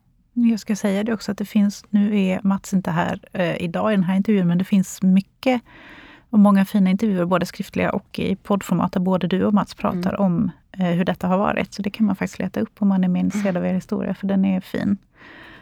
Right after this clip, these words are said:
Speaker 1: att följa. Eh, men du har ju alltså vuxit upp sida vid sida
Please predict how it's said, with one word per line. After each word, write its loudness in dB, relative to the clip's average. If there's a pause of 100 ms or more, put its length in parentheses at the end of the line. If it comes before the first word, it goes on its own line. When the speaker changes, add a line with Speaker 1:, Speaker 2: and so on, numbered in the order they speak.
(120)
Speaker 1:
att -2
följa. -2 (1300)
Eh, 2 (560)
men 6
du 4
har 4
ju 4
alltså 0
vuxit -2
upp -4
sida 0
vid 0
sida 0